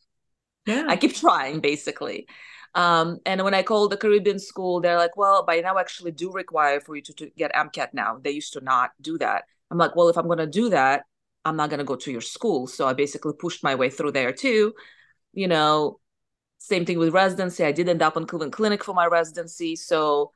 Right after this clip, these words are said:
Speaker 2: things worked out well. Um, not for the lack of work, but just kind of, you know, keep trying, keep pushing. And when we finished Cleveland Clinic, we, as in me and my husband, 'cause we trained together,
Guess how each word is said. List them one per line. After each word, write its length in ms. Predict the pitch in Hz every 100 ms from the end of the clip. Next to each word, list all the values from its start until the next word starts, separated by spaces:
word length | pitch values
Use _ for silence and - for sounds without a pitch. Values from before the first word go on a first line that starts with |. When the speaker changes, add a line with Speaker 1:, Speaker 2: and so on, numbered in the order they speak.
| _ _
Speaker 2:
things 220 | 233 226
worked 240 | 208 190 -
out 240 | 170 165
well. 540 | 156 143 151 220 320 - _ _ _
Um, 480 | 165 160 147 143 - _ -
not 260 | 185 185 185
for 100 | 190
the 100 | 175
lack 200 | 156 170
of 160 | 165
work, 400 | 139 139 185 226
but 120 | 202 170
just 220 | 170 -
kind 200 | 165 156
of, 240 | 151 - -
you 80 | 185
know, 240 | 143 - _
keep 220 | - 175
trying, 320 | - 156 151
keep 180 | 156 151
pushing. 480 | - 156 - 175 -
And 120 | 180
when 120 | 180
we 60 | 185
finished 420 | - 311 381 -
Cleveland 260 | 233 175 165
Clinic, 440 | 165 147 170 - - _ -
we, 200 | 175 185
as 120 | 165
in 120 | 160
me 100 | 156
and 60 | 156
my 80 | 151
husband, 480 | 147 127 147 208 247
'cause 180 | - 139
we 240 | 143 135 131
trained 320 | - 147 -
together, 480 | 170 131 135 180